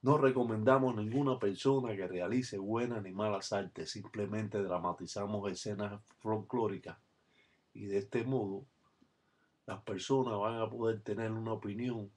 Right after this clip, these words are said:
concreta sobre esta religión. La mayoría de los banguleros se dedican a hacer el bien.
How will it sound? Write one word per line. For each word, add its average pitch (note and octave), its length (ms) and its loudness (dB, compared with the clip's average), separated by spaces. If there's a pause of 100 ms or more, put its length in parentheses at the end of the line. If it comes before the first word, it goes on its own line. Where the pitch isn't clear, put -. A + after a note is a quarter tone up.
(120)
concreta G#2+ 680 0
sobre F2+ 360 -6
esta G2+ 220 -6
religión. F2+ 520 -6 (600)
La G2+ 140 -6
mayoría G#2+ 560 2
de B2+ 100 2
los A2+ 160 -4
banguleros A2 640 2
se G#2 80 -6
dedican G2 540 -4
a F2+ 60 -6
hacer G2+ 280 -4
el F#2+ 100 -4
bien. F2+ 380 -10